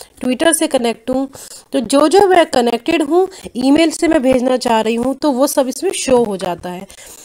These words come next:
यहाँ पे मैंने, मैं चाह रही हूँ कि मैं अपना plan WhatsApp से Mister Raju को भेजूँ, तो मैं यहाँ WhatsApp में जाती हूँ और यहाँ पे search करती हूँ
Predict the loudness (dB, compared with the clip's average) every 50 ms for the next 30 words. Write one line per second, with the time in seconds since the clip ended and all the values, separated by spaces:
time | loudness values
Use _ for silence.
0 | -20 -16 _ -4 -2 0 0 0 0 0 0 0 0 2 2 2 2 0 -2 -2
1 | -4 -8 -12 -20 -20 -20 _ _ -2 2 2 2 2 4 2 2 4 4 2 0
2 | -2 -2 -2 0 2 2 2 2 0 0 -2 -2 -2 -2 -2 -2 0 0 0 -2
3 | -4 -2 -2 -2 -2 -2 -2 -4 -4 -4 -6 -4 -2 -2 -2 -2 -4 -10 _ _
4 | _ _ -8 -6 -4 0 2 4 4 4 4 2 -2 -4 -4 -6 -8 -8 _ _
5 | -6 -4 -4 -4 -6 -10 -14 -16 -16 -20 -20 -20 -10 _ 0 2 4 6 6 6
6 | 4 4 4 2 2 2 2 0 0 0 0 0 0 0 0 0 -2 0 2 2
7 | 2 0 0 -4 -4 -2 -2 -4 -6 -8 _ _ -20 -20 _ _ _ _ _ _
8 | _ _ _ _ _ _ _ _ _ _ _ _ _ _ _ -20 -18 -18 -20 _
9 | _ _ _ _ _ -20 -16 -2 2 4 4 6 4 2 0 -4 -12 -18 -8 -6
10 | -4 -4 -4 -6 -6 -4 -2 -2 -2 -4 -6 -14 -18 -16 -4 0 0 2 2 0
11 | -2 -2 -2 -2 -2 -4 -6 -4 -4 -2 -4 -4 -6